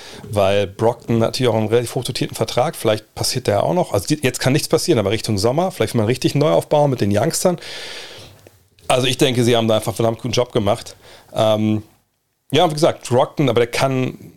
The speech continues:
aktuell nicht traden. Ich denke mal nicht mal, dass es leider ist, sondern das kann man auch dann später machen. Ähm, aber ja, das ist einfach jetzt eine Geschichte. Auch da kann man, sag ich mal, vielleicht mal die, ähm, und ihr seht auch die Verletzungen hier, ne, Brogdon ist erstmal questionable auch gerade, aber es ist ja erstmal egal. Können wir uns mal die Pacers nochmal anschauen, was da,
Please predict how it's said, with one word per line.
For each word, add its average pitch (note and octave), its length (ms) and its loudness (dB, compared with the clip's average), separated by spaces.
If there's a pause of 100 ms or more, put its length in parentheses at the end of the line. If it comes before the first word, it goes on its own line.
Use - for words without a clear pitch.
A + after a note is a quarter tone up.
aktuell B2+ 320 0
nicht B2+ 160 -2
traden. C3+ 400 0
Ich - 80 -14
denke G3+ 160 2
mal F#3+ 100 6
nicht D#3+ 120 0
mal, D#3 80 2
dass A2+ 100 -2
es - 140 -8
leider A2+ 280 0
ist, - 140 -4
sondern F#2 200 -4
das - 120 -6
kann - 80 -4
man - 80 0
auch - 60 -10
dann G#2 160 -2
später - 260 -2
machen. F#2+ 240 -2 (460)
Ähm, G2 500 0 (160)
aber A#2 240 2
ja, C3+ 220 2
das - 160 -6
ist - 160 -2
einfach A2 480 -2 (600)
jetzt - 280 -2
eine A#2+ 80 2
Geschichte. C3+ 520 0
Auch - 100 -6
da A#2 120 0
kann - 120 -4
man, A2+ 40 -2
sag A2+ 80 -2
ich F#2+ 60 -6
mal, G#2+ 100 0
vielleicht G#2 220 -2
mal G2+ 60 -4
die, G2+ 220 -4 (560)
ähm, F#2 280 0
und F2 60 -4
ihr F2+ 40 -2
seht G#2+ 160 0
auch G2+ 60 -2
die G#2 100 -2
Verletzungen A2 440 -2
hier, G2+ 280 -2
ne, G2 100 0
Brogdon G2 600 -4
ist - 100 -10
erstmal - 240 -6
questionable G#2 480 -2
auch F#2+ 80 -4
gerade, F#2 240 0
aber F#2 140 0
es F2+ 100 -2
ist - 80 -4
ja A#2 60 2
erstmal G2 240 -2
egal. F#2+ 240 0
Können - 640 -18
wir - 80 -18
uns G#2+ 80 -2
mal A#2 80 2
die G2 60 0
Pacers A#2 300 -2
nochmal G#2+ 200 2
anschauen, G#2+ 580 0
was G#2 260 -2
da, G2 460 2